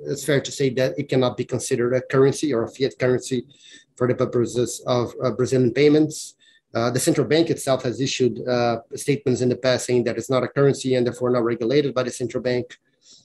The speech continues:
So, uh, and we have also this, uh, specific law saying that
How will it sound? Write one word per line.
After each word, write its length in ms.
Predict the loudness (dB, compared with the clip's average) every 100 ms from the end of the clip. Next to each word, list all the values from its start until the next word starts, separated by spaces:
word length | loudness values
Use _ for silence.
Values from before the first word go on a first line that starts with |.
| _
So, 540 | -4 2 4 6 4
uh, 600 | 4 4 6 4 4 2 0 -10 _ _ _ _ _ _ _ _ -6 -2
and 180 | 4 4
we 60 | 6
have 180 | 4 4
also 240 | 0 0
this, 280 | -4 -4 -6 -4
uh, 140 | -4
specific 560 | -4 -8 -4 -2 -2 2
law 320 | 4 4 2
saying 460 | 0 2 4 4
that 380 | 2 0 -2 -8